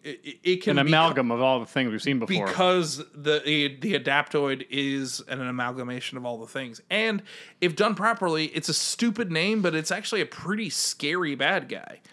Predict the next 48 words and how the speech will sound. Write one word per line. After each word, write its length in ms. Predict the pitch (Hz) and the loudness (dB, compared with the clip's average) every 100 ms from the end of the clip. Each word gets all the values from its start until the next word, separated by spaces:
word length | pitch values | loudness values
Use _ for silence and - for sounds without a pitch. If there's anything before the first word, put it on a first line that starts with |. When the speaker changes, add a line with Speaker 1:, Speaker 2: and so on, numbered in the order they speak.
| - | 2
Speaker 2:
Yeah. 320 | 180 233 220 - _ _ _ _ _ _ - | 4 6 2 -2 _ _ _ _ _ _ 4
Well, 200 | 202 185 | 6 6
I 120 | 190 | 6
mean, 320 | 196 180 170 - _ _ - | 6 4 2 -6 _ _ -2
i-, 80 | 180 - | -2 0
is 140 | 180 170 | 2 4
it 300 | 185 147 - | 2 0 2
better 240 | 160 175 | 2 4
or 160 | 156 135 | 2 2
worse 260 | 127 143 - | 2 0 0
than 140 | 139 | -2
D 220 | 117 131 | 2 0
C's 300 | 131 160 160 | 0 0 0
version 340 | 127 117 95 110 | 2 2 2 2
of 120 | 101 | 4
that, 240 | 104 113 | 4 4
which 180 | 120 127 | 2 0
is 100 | 120 | 2
Amazo? 800 | 113 117 123 160 101 78 80 - _ _ - - | 2 4 4 2 0 -4 -6 -12 _ _ -20 -12
Speaker 1:
Oh, 260 | 135 127 | -8 -8
yeah. 280 | 113 107 104 - _ _ _ _ _ _ - | -8 -10 -14 -16 _ _ _ _ _ _ -4
Or 200 | 165 165 | -2 -2
p-, 160 | - - | -6 -6
can't 260 | 247 285 - | -2 -2 -2
Parasite 540 | 147 180 - 208 196 | -2 -2 -2 -4 -6
do 120 | 226 | -6
that 240 | 214 220 - | -4 -4 -6
too, 220 | - 185 | -6 -6
technically? 560 | 180 196 220 208 226 220 _ - | -4 -4 -4 -4 -6 -6 _ 4
Speaker 2:
Uh, 520 | 170 165 165 160 160 | 6 8 6 6 4
yes, 500 | 147 156 104 - - 147 | 6 6 4 2 -6 -2
but 100 | 147 | 0
he 100 | 135 | 2
can, 100 | 131 156 | 2 0
I 100 | 123 | 0
think 140 | 131 | 0
he, 320 | 123 123 - | -2 -2 0
I 60 | 123 | 0
believe 280 | 123 127 117 | 2 0 0
he 120 | 107 | 0
can 120 | 113 | 0
only 160 | 110 104 | 0 0
copy 320 | - 104 107 | 0 -2 0
one 160 | 95 95 | -2 -6
power 360 | - 98 92 | -6 -6 -4
at 100 | 92 | -6
a 40 | 92 | -8
time. 420 | - 95 92 | -10 -10 -10